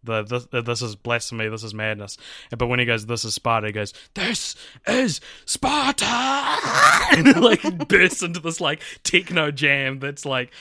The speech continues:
remixed the "This is Sparta" line. It's like,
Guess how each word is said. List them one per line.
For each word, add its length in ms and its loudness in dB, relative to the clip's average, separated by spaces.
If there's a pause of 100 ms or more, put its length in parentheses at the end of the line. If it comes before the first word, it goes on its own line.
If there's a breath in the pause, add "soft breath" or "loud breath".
(120 loud breath)
remixed 540 -4
the 140 -6
"This 240 -6
is 100 -10
Sparta" 360 -2
line. 240 -4
It's 200 -12
like, 240 -2